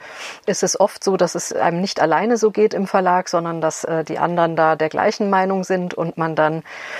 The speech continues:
zusammen einfach entscheidet, dafür machen wir ein Angebot, entweder der Agentur oder Autorin, Autor direkt.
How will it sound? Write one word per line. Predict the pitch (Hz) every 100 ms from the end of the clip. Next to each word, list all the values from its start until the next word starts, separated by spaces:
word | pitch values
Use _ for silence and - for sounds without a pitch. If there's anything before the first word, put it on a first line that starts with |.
| - -
zusammen | - 185 160 170 175
einfach | 156 165 165
entscheidet, | 156 156 170 160 160 160
dafür | 160 156 175
machen | 160 - 151
wir |
ein | - -
Angebot, | 214 214 185 185 180 180 -
entweder | - 165 - 160 156 151 - - - -
der | 170
Agentur | 156 165 165 - 196 185 175
oder | 165 165 156
Autorin, | 156 180 160 160
Autor | 160 - 175
direkt. | 151 151 233 - -